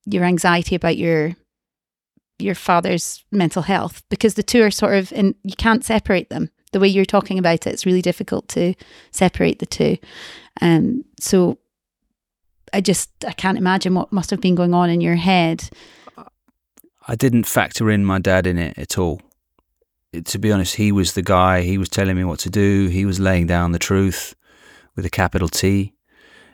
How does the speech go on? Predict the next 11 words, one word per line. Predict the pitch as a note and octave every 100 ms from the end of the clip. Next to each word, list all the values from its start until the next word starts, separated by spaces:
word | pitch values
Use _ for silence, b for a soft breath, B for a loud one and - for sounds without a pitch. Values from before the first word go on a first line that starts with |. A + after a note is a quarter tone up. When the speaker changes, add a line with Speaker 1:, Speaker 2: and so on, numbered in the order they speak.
| b _
Speaker 2:
S-, | - -
there | -
was | F#2 F#2
no, | G#2+ G#2+
there | A2 G#2+
was | G2+
no | A2+
part | - G#2 F#2
of |
me | F#2
going, | F2+ F#2 F2 E2+